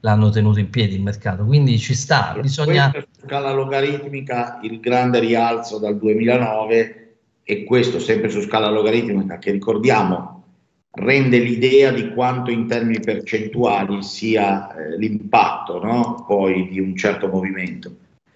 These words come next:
Speaker 2: e quindi si vede perfettamente come il ribasso attuale, oltre che nervoso, diciamo così, sia anche poco incisivo sul, eh, diciamo, al netto di tutto questo segmento di rialzo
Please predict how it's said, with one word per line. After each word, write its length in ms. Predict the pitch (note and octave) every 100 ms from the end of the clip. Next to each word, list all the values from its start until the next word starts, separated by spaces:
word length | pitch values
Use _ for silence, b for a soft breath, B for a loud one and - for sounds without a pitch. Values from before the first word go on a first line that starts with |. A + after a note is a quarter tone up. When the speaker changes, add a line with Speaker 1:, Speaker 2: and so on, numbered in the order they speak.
| _
Speaker 2:
e 120 | -
quindi 280 | - B2 G2+
si 120 | F#2+
vede 220 | G2+ G#2
perfettamente 760 | G2 F#2+ A#2 A2+ C3+ A2+ G2 F#2+
come 240 | G#2+ G#2
il 40 | G2
ribasso 440 | G2 G#2 A2 -
attuale, 520 | F2+ A#2 F#2 D#2+ E2+ E2 b b b _ -
oltre 420 | A2+ A2+ A2 G#2
che 180 | G#2 G#2
nervoso, 640 | G#2 G2+ G2+ G#2+ G2+ G2+
diciamo 420 | F#2+ G2 G2 G2
così, 500 | G2 G#2 G2 F2+ F2+ B B B
sia 380 | B - G#2 G2
anche 640 | A2 A2+ A2 G#2 G2+ - -
poco 260 | A#2+ A#2
incisivo 1000 | A2+ G#2 G#2+ A2 D3+ A2+ G2 F2+ - - _
sul, 520 | - - B2+ B2+ B2
eh, 560 | A#2 A2+ G#2+ G2 G2 G2
diciamo, 340 | G2 G#2 A2
al 120 | G#2
netto 380 | G#2 A#2 A2+ G#2+
di 160 | G2+ G2+
tutto 380 | - - - -
questo 520 | G2+ - - F#2+ B B B B
segmento 800 | - A2 G#2+ G#2+ A#2 A#2 A2+ G#2+
di 100 | A2
rialzo 720 | A#2+ G#2 G#2 G2 - A2